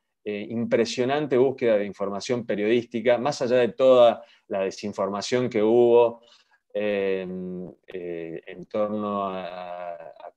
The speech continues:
al coronavirus, eh, hay, hubo una demanda ciudadana muy alta por la, por la información. Y f-, solamente para plantearlo como idea, cada vez que nosotros pensamos en las rutinas, también tenemos que tener en cuenta los perfiles que están asociados,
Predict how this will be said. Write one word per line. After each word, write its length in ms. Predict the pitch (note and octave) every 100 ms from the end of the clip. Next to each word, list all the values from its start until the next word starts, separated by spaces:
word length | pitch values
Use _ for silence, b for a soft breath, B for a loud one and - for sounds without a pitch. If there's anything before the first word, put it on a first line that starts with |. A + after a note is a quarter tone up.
| _
al 180 | F#2+ F2
coronavirus, 920 | G2+ G#2 G#2+ A2 B2 B2+ C#3 C#3 -
eh, 260 | G#2+ G2 G2
hay, 200 | G#2 -
hubo 160 | C3 C3+
una 120 | A#2+
demanda 640 | G#2+ A#2 A#2+ A2+ G#2 G2
ciudadana 320 | - A2 G#2+ A2
muy 240 | C3 B2+
alta 280 | A#2 A2+ F#2+
por 140 | G2
la, 300 | F#2+ F#2+ F2+
por 120 | - F#2
la 40 |
información. 680 | F#2 F#2+ F2+ F2 F2+ D#2+ - B B B B
Y 340 | - B2 B2+ - _ _ _
f-, 200 | - -
solamente 360 | - D3+ D3+
para 160 | C3 A2
plantearlo 520 | A#2 A#2+ C3+ B2 G#2+
como 200 | G#2+ B2
idea, 280 | D3+ D3+ C#3+
cada 120 | D3+
vez 120 | D3 -
que 80 |
nosotros 340 | B2 B2+ B2+ B2+
pensamos 380 | A2+ C#3 C3+ C3
en 60 |
las 80 | A2
rutinas, 340 | A#2 C3+ D3
también 360 | - C3 D#3+ -
tenemos 220 | B2 C3+
que 60 | B2
tener 140 | B2
en 80 | B2
cuenta 200 | C3+ C3
los 120 | A2+
perfiles 520 | - G#2 - D3 C3 A#2
que 60 |
están 200 | G#2 A#2
asociados, 720 | A2+ A2+ - C3+ B2+ D#3 -